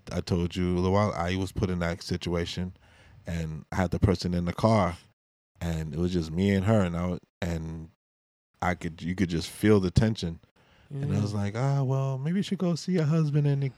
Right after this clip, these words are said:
Speaker 1: and your kids,
Speaker 2: <laughs>
Speaker 1: you know. They're probably waiting for you. They're probably up waiting for you."
Speaker 2: Mm.
Speaker 1: So I had dropped her home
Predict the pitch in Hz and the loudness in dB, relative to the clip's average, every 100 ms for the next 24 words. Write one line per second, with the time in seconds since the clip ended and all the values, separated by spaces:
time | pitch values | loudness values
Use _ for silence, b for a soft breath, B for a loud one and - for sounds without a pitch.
0 | 120 127 123 - 147 139 - - 127 123 | -2 0 0 2 2 4 4 2 4 4
1 | 117 117 117 107 _ b b b b 123 | 4 4 0 -6 _ b b b b 4
2 | 139 160 131 131 143 143 - 110 101 - | 6 6 6 6 4 2 2 2 2 2
3 | 156 139 135 110 127 110 - 92 90 90 | 2 4 4 2 2 0 -2 -2 -2 -6
4 | - 147 151 143 135 113 - 85 82 85 | -8 -10 -8 -8 -12 -12 -6 -4 -4 -6
5 | - 95 87 95 92 - - 92 107 107 | -4 -2 -2 0 0 -2 0 2 4 2
6 | 92 | 0